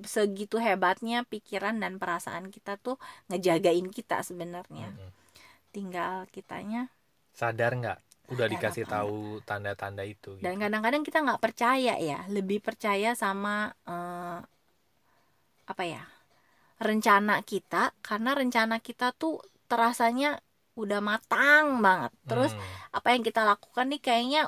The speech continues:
Speaker 1: udah dilogis, kayaknya udah bener semua gitu.
Speaker 2: Mm-mm.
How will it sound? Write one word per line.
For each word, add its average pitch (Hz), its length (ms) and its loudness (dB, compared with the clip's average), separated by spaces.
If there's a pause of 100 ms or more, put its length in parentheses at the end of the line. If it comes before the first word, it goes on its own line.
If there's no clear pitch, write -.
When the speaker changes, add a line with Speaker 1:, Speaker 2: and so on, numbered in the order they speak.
Speaker 1:
udah 202 260 2
dilogis, 208 680 0
kayaknya 240 360 -6
udah 214 200 -2
bener 254 640 6
semua 208 380 2
gitu. - 480 -6
Speaker 2:
Mm-mm. 107 400 -10